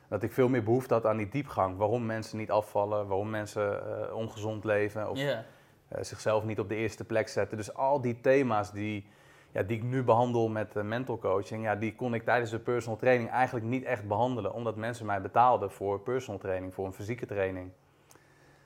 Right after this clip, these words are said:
Speaker 1: En dat doe ik nu nog steeds wel voor vaste klanten, maar ik heb nu gewoon, eh, nu neem ik eigenlijk alleen nog maar mensen aan voor mental coaching. En als mensen het leuk vinden, dan, eh, dan kunnen we ook de astrologie dan meepakken. Dus,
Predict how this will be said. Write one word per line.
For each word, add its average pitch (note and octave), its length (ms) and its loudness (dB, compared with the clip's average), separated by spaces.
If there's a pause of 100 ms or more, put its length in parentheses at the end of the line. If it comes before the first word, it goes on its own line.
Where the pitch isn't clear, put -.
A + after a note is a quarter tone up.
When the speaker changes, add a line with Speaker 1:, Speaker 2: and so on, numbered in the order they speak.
(120)
Speaker 1:
En G2 300 2
dat G2 180 2
doe C#3 160 4
ik C#3 60 2
nu C#3+ 120 2
nog C#3+ 140 -2
steeds C3 300 2
wel C3+ 180 2
voor - 140 -14
vaste B2+ 320 0
klanten, C3 580 -2
maar G#2 380 -2
ik - 200 -6
heb G#2 120 -2
nu G#2+ 340 -4
gewoon, G#2 320 0
eh, G#2 60 -4
nu A2+ 160 -4
neem A2+ 180 -2
ik A2 60 -4
eigenlijk G#2+ 200 0
alleen A2 160 0
nog G#2 80 -6
maar G#2 120 -4
mensen G#2 300 -4
aan G2+ 220 0
voor G#2 220 -2
mental A#2 320 -4
coaching. C3 540 0 (680)
En B2+ 180 0
als G#2+ 160 4
mensen G#2+ 300 -2
het G2 80 -2
leuk G#2+ 220 4
vinden, B2 420 -2
dan, A2 360 2
eh, G#2+ 380 0
dan G#2+ 100 -4
kunnen G#2+ 200 0
we G#2 60 2
ook G2+ 60 -12
de - 40 -4
astrologie G#2+ 540 -4
dan G2 220 -2
meepakken. G2 640 -4
Dus, F#2+ 220 -16